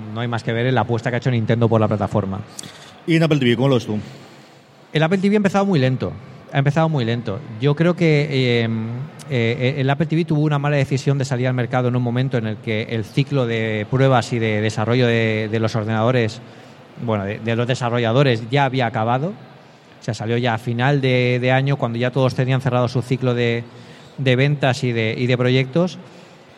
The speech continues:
Speaker 1: Y, y sigue tambaleándose un poco para ver hacia dónde apuestan. Eh, yo creo que a nivel de ventas el Apple T V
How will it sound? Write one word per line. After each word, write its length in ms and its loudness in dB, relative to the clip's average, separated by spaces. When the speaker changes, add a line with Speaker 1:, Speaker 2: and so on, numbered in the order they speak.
Speaker 1:
Y, 760 2
y 100 -2
sigue 240 2
tambaleándose 520 2
un 80 2
poco 180 2
para 180 2
ver 120 2
hacia 180 0
dónde 180 -2
apuestan. 480 -4
Eh, 840 -2
yo 100 0
creo 100 0
que 80 0
a 20 2
nivel 200 2
de 60 2
ventas 320 0
el 60 -2
Apple 160 -2
T 100 -2
V 160 -4